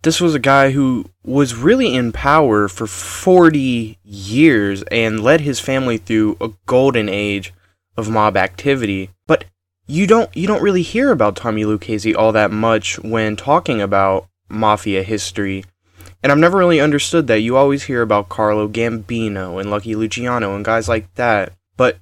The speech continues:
you never hear the name Tommy Lucchese. This is a guy that really perfected the craft of labor racketeering,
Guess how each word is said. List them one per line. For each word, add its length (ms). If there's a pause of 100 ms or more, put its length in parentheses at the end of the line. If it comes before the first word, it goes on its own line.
(100)
you 160
never 320
hear 240
the 100
name 320
Tommy 320
Lucchese. 720 (680)
This 160
is 100
a 80
guy 260
that 280 (260)
really 260
perfected 960 (100)
the 140
craft 720
of 420
labor 360
racketeering, 760